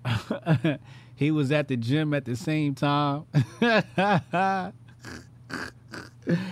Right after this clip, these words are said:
didn't research either, but I read the tweet and knew he was, although I was in the comfort of my bed and had a lot of time to,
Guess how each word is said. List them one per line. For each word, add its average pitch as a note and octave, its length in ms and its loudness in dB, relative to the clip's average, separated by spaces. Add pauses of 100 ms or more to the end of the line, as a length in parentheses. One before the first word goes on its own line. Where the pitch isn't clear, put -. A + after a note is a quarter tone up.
(460)
didn't C#4 280 4
research A#3+ 520 2
either, B3+ 320 2
but G#3 160 0
I G#3+ 60 4
read A3 300 2
the G3 80 -2
tweet C4 400 0
and F#3 160 0
knew B3+ 140 2
he G#3 140 4
was, F#3+ 360 0 (680)
although A3+ 280 4
I F#3 100 4
was G3 480 2
in F#3 120 -4
the F3 80 -2
comfort E3 380 -2
of D3 120 -2
my C#3+ 180 2
bed D3+ 300 0
and C#3 100 0
had C#3 180 0
a B2+ 40 -2
lot B2+ 240 -2
of A#2 100 -8
time C3 360 -2
to, G#2+ 260 -8